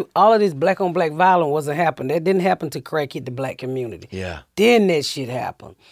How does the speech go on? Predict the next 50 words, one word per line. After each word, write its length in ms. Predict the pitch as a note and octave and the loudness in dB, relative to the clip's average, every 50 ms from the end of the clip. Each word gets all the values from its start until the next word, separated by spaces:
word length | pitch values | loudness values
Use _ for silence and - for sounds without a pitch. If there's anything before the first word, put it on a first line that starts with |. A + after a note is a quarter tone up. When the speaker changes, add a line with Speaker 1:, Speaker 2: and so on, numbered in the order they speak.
| _ _ _ - | _ _ _ -12
Speaker 1:
So 320 | - - G3 E3+ D#3+ D3+ | -4 0 0 2 2 2
when 180 | D3 D3+ D#3+ F#3+ | 0 0 0 2
I 140 | G#3+ B3 | 4 4
was 160 | C4+ B3+ G#3+ E3+ | 6 4 4 2
growing 340 | C#3 D#3 D#3+ D#3+ D#3 D#3 | 0 -2 -2 -2 -2 -2
up, 120 | D3 C3 - | -2 -2 0
Speaker 2:
That's 140 | - F#3+ G3 | 0 2 2
Speaker 1:
it 40 | |
was 100 | F#3+ F3+ | 2 2
Speaker 2:
crazy, 520 | D3+ E3+ F3+ - C3+ C3+ B2 G#2 E2+ F2+ F2+ | 0 2 2 2 4 2 2 0 -2 -6 -6
Speaker 1:
just, 80 | F2+ | -4
Speaker 2:
isn't 40 | E2+ | 0
Speaker 1:
it 40 | G3+ | 0
Speaker 2:
it? 20 | |
Speaker 1:
was 280 | G#3+ G#3+ G3+ F#3 E3 D#3 | 2 2 2 0 0 -2
just, 300 | E3 F#3 F3 E3+ - - - | -2 -2 -2 -4 -4 -8 -8
uh, 340 | D3 D#3 D3+ D3 C#3+ C#3 C#3 B2+ - | -6 -6 -4 -4 -4 -4 -6 -8 -6
poverty. 600 | - D#3+ E3 F#3+ G#3+ F#3+ C3 A#2+ G#2+ G#2 F#2 - _ _ _ _ _ _ _ _ _ _ _ - | -2 2 4 4 4 2 0 -4 -10 -12 -16 -18 _ _ _ _ _ _ _ _ _ _ _ -10
You 180 | F3 F#3 F#3 | -6 -4 -4
know, 60 | E3+ | -4
it 80 | - F3+ | -2 -2
was 160 | F3 F3+ F3 | -2 -2 -2
just 240 | D3+ E3+ E3+ - - | -4 -6 -8 -8 -6
poverty. 560 | - E3 - E3 F#3+ D#3 C#3 G#2 G2 G#2 - _ _ _ | -4 -4 -2 -4 -4 -6 -10 -14 -16 -18 -20 _ _ _
That's 180 | - - D3 - | -14 -12 -10 -8
what 140 | F3 F3 E3+ | -6 -4 -4
it 40 | F3+ | -2
was. 480 | F3 F#3 F3+ F3+ E3+ C#3+ C#3 C3 _ _ _ _ _ _ _ _ _ - | -2 -4 -4 -6 -8 -10 -14 -16 _ _ _ _ _ _ _ _ _ -8
It 40 | D#3 | -6
was, 120 | F#3 F3 - - - | -6 -6 -6 -6 -4
and, 140 | A#3 B3+ | -4 -2
you 140 | - D4+ D#4 | 0 2 2
know, 180 | E4 E4+ D#4 C4 | 4 4 4 4
and 300 | - B3 B3 A3+ - G#3+ | 2 2 0 0 0 0
when 140 | B3+ C#4 D4+ | 2 4 6
you, 120 | F4 E4+ | 6 6
when 160 | B3 G#3 A3 B3 | 4 2 0 0
you 120 | C#4 D4+ | 0 -2
poor 400 | - - - - F#3 F#3+ G3+ G3+ | -4 -6 -4 -2 0 2 2 2
like 300 | G#3 G3+ F#3+ G3 - - | 0 0 -2 -2 -4 -4
that 180 | - F#3+ G3 G3 | -4 -2 0 0
as 160 | F#3+ F3 E3 | -2 -2 -4
a 60 | D3 | -8
kid, 480 | - - A3 G3+ G3 G3 F#3+ F3+ - _ _ _ _ _ - - - - | -8 -6 -4 -2 -2 0 -2 -2 -4 _ _ _ _ _ -20 -20 -10 -4
you 160 | A3 A#3 B3 | 0 2 4
really 160 | D#4+ F4+ F#4 | 6 6 6
don't 180 | E4 D4 B3+ A3 | 6 6 4 4
know 140 | G#3+ G3+ G3 | 4 4 4
you 180 | G3 F3+ F3 C#3+ | 2 0 -4 -6
poor 520 | - - - G#3 F#3 D#3+ B2 G2+ - - | -8 -6 -2 0 0 0 0 -2 -6 -10